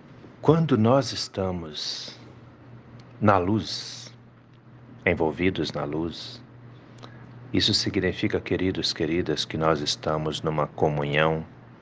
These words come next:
tranquila e real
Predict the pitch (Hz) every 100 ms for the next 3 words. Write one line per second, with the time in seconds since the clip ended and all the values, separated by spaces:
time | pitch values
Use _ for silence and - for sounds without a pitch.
0 | - - - - - - - - - 85
1 | 76 - 82 80 80 82 82 - - -
2 | - - - - - - - - - -
3 | - 95 85 73 67 69 69